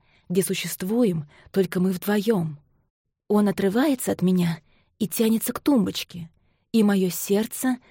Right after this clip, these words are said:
начинает биться еще быстрее, потому что я понимаю, зачем и что будет дальше. В темноте я вижу, как он надевает презерватив, но вместо того, чтобы лечь на меня,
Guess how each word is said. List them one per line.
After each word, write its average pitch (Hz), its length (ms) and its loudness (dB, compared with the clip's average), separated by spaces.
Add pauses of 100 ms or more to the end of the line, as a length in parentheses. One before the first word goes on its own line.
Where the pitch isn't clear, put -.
(140)
начинает 202 500 2
биться 190 400 -2
еще 269 300 0
быстрее, 165 600 -4 (340)
потому 202 300 0
что - 160 -6
я 196 140 2
понимаю, 240 560 0
зачем 185 720 -2 (460)
и 220 100 2
что 190 320 2
будет 202 300 0
дальше. 180 640 -2 (800)
В - 80 -12
темноте 180 400 0
я 180 160 0
вижу, 180 440 -4 (380)
как 185 220 0
он 208 120 4
надевает 196 440 2
презерватив, 208 760 -4 (640)
но 190 140 4
вместо 196 440 2
того, 214 300 0
чтобы 175 320 0
лечь 220 280 0
на 190 80 2
меня, 170 380 0